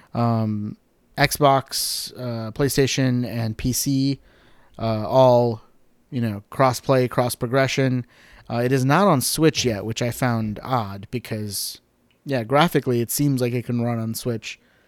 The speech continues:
I think they said they're f-, just focused 'cause it's in open beta right now. It's not officially out, technically.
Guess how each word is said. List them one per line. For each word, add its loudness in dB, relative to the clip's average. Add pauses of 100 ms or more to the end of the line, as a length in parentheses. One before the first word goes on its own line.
(480)
I 0
think 6
they 6
said 4
they're 6
f-, -6
just -2
focused 0
'cause 0
it's 0
in 2
open 2
beta 0
right -6
now. -6
It's -6
not 0
officially -4 (1080)
out, -6
technically. -6